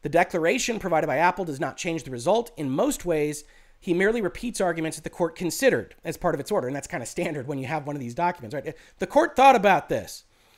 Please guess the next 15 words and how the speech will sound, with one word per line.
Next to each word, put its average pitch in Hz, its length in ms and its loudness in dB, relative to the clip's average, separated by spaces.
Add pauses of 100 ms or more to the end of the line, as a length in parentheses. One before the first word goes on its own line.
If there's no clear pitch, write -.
(160)
that 180 140 0
the 190 100 -2
injunction 247 420 -2
may 208 100 2
require 180 400 2
additional 208 480 -2
engineering 185 540 -2
or 147 100 -6
guidelines 147 540 -2
is 135 140 -12
not 170 280 -4
evidence 165 360 -4
of 143 80 -10
irreparable 143 460 -6
injury. 170 440 -4